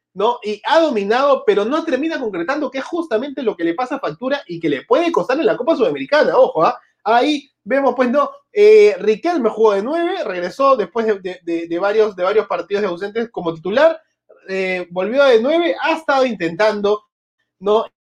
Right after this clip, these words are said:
Y Diego Peña ha tenido la suerte, porque Peña es, es, es de la raza también, hay que, hay que, hay que decirlo, ¿no? Pero también con un corazoncito, este, albo y santo, pero el Cristal ha estado ahí atacando, jodiendo, atacando, jodiendo, atacando, jodiendo.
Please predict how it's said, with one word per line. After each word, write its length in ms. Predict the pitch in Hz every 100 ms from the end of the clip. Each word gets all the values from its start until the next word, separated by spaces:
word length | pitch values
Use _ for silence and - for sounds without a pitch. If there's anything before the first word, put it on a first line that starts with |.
| _ _
Y 140 | 208 208
Diego 380 | 269 277 262
Peña 540 | 262 269 _ - 254 247
ha 40 |
tenido 320 | 233 208 226
la 160 | 226 170
suerte, 460 | 165 226 220 208 190
porque 340 | 147 143 143
Peña 280 | 196 190 185
es, 100 | 185
es, 180 | 170 170 -
es 120 | 170
de 80 | 165
la 80 |
raza 320 | 147 165 160 143
también, 300 | 135 139 147
hay 100 | 143
que, 80 |
hay 100 | 147
que, 140 | 143 147
hay 100 | 143
que 100 | 143
decirlo, 460 | 147 151 147 196 _ _
¿no? 180 | 165 226
Pero 180 | 226 175
también 200 | 170 196
con 120 | 196
un 80 | 196
corazoncito, 960 | 208 196 185 170 196 202 196 175 156 151
este, 460 | 143 - 151 147
albo 500 | 185 190 180 208 - _
y 120 | 170
santo, 480 | 160 240 214 214 240 _ _
pero 300 | 185 185 185
el 100 | 196
Cristal 360 | 214 208 208 214
ha 80 | 220
estado 360 | - 247 240
ahí 220 | 165 226
atacando, 680 | 214 151 143 131 208 220 202
jodiendo, 480 | - 143 160 214 190
atacando, 460 | 170 147 233 240 180
jodiendo, 320 | 170 226 202
atacando, 360 | 165 233 269 196
jodiendo. 280 | 233 262